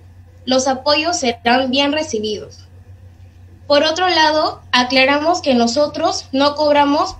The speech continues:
por ninguna de nuestras actividades. Todas nuestras actividades son gratuitas. No se dejen sorprender. También aclaramos que no tenemos ninguna finalidad política, ni apoyamos a ningún grupo político.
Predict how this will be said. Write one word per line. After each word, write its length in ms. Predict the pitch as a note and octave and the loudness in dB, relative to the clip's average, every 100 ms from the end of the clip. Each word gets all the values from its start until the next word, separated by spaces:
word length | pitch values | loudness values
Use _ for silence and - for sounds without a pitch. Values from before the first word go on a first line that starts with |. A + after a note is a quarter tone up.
| - | -2
por 160 | A#3+ | 2
ninguna 460 | A#3 A#3 A#3+ C4+ C#4+ | 4 4 2 2 2
de 60 | |
nuestras 260 | C#4+ C4+ A#3 | 0 -2 -6
actividades. 760 | A#3 G#3+ G#3 G3+ F#3 - - - - - - - - - - - - - - - | -6 -8 -4 -4 -4 -6 -16 -20 -20 -20 -20 -20 -20 -20 -20 -20 -20 -20 -20 -2
Todas 260 | D#4 E4 | 2 2
nuestras 300 | E4 E4+ E4+ | 2 -2 -4
actividades 720 | C#4 B3+ A3 G#3+ A3 A#3 C#4 - | -6 -6 -4 0 0 2 0 -4
son 260 | - A#3+ | -4 0
gratuitas. 680 | A#3 A3+ A#3 A#3+ A#3 - - - - - - - - - - | 2 0 -2 -6 -6 -16 -20 -20 -20 -20 -20 -20 -20 -14 -2
No 140 | C4+ | 0
se 200 | C#4+ D#4+ | 0 0
dejen 280 | D4+ D4 D#4 | 0 0 -2
sorprender. 960 | D4 B3 G#3 G#3+ - - G3+ G#3 G3 - - - - - - - - | -2 -4 -6 -10 -14 -14 -6 -6 -6 -12 -20 -20 -20 -20 -20 -16 -4
También 320 | C#4+ D#4 E4+ | -2 0 0
aclaramos 680 | F#4+ C#4+ B3+ B3+ C4+ D#4+ - | 0 0 2 2 2 0 -2
que 160 | B3 | 0
no 160 | B3 C4 | 0 0
tenemos 580 | D4 C#4 C#4+ D#4+ - - | 0 0 0 -2 -4 -2
ninguna 440 | B3 B3+ C#4 D4 | 2 4 4 2
finalidad 580 | D4+ B3+ A3+ A3 A#3 A#3 | 0 0 0 0 0 0
política, 640 | A#3+ A#3+ A#3 G3 - - - - - - - A#3+ | 0 0 -2 -8 -16 -20 -20 -20 -20 -20 -8 0
ni 120 | B3+ | 2
apoyamos 680 | B3+ B3+ C4 C#4+ D4+ E4+ - | 4 2 2 2 2 0 0
a 140 | B3 | 0
ningún 560 | A#3 A3+ A#3 C4 C4+ C4+ | 2 2 4 4 4 2
grupo 320 | C4+ C4+ - | 0 0 -2
político. 640 | A3 A3+ A3+ F#3+ - B2+ | -2 -2 -4 -8 -18 -18